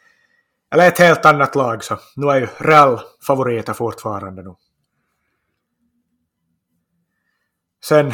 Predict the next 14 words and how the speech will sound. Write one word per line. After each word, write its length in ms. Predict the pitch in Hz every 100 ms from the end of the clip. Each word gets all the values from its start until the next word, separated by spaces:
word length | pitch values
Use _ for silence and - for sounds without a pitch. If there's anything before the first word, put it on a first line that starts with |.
| 139
nästa 300 | 151 - 151
tisdag 360 | 151 143 -
har 140 | 147 139
vi 100 | 139
också 340 | 135 - 139 - - - _ _ _ _ _ _ _ _ _ _ _ -
ett 140 | 147
annat 400 | 151 147 139 -
möte, 360 | 143 131 123 127
och 140 | 135
Eintracht 880 | 127 143 143 135 139 - - - -
Frankfurt 680 | - 147 151 - - 135 -
mot 320 | 135 123 -
Napoli, 560 | 131 143 131 131 120
och 100 | 113